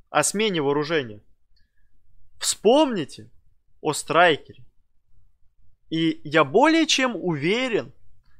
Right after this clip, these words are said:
что резиста от данной пушки не будет у противника. Я сегодня скатал четыре боя, там в одном бое, если я не ошибаюсь, по ходу катки там челик просто его переодел.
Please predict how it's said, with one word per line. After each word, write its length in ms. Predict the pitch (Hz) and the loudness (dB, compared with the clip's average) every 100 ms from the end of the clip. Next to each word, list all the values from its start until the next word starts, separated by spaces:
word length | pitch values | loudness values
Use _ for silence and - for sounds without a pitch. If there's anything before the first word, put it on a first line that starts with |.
| - | -18
что 240 | - 139 | -6 -4
резиста 500 | 131 127 180 226 151 | -4 -4 -6 -4 -2
от 100 | 123 | -2
данной 300 | 131 165 139 | 0 -2 -4
пушки 400 | - 180 180 - | -10 -10 -10 -12
не 160 | 139 135 | -12 -12
будет 400 | 135 185 123 - | -8 -8 -8 -12
у 60 | |
противника. 640 | 110 113 - 117 104 - - - | -12 -12 -12 -14 -16 -20 -20 -20
Я 180 | - 139 | -8 -6
сегодня 280 | 156 160 147 | -4 -6 -8
скатал 360 | - 139 156 139 | -10 -6 -4 -6
четыре 360 | - 165 139 | -8 -6 -6
боя, 260 | 127 175 180 | -4 -4 -4
там 220 | - 117 | -6 -6
в 60 | 131 | -6
одном 280 | 131 151 | -4 -6
бое, 240 | 127 156 139 | -2 -2 -2
если 220 | 123 127 | -6 -10
я 40 | |
не 80 | 120 | -10
ошибаюсь, 400 | 120 123 143 151 | -10 -4 -2 -2
по 120 | - | -6
ходу 340 | - 139 131 - - - | -6 -4 -4 -8 -16 -4
катки 340 | - 170 - 131 | 4 4 2 -8
там 160 | 131 | -8
челик 320 | 123 156 147 | -4 -4 -4
просто 300 | - 143 - | -4 -6 -4
его 180 | 135 131 | -6 -6
переодел. 640 | 131 143 139 131 139 113 | -4 -2 -2 -2 -4 -6